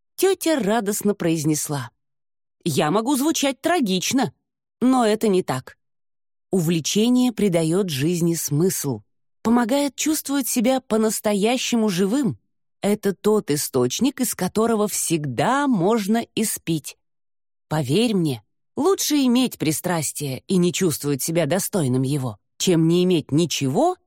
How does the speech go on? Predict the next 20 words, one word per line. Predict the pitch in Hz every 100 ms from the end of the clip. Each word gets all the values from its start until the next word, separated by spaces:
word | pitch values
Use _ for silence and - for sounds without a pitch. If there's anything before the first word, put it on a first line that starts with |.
| -
и | 311
прожить | - 202 196 160 190
скучную | - - 370 392 - 302 294 277
и | -
банальную | 196 143 151 156 240 277 220 185 170
жизнь». | 147 135 147 110 117 - _ _ _ _ _ _ _ _ _ _ -
Я | 135 147 131
залпом | 120 190 311 320 294 277
выпила | 139 226 226 226 208
воду | 170 131 143
с | 135 -
мятой, | 135 123 131 - _ _ _
а | 165
затем | 196 240 277
заявила, | 214 202 233 269 277
что | 233 -
мое | 214 208 220 359
пристрастие — | 370 330 - 302 302 262 - 262 247 - _ -
это | 381 349 220
театр. | - 156 135 - -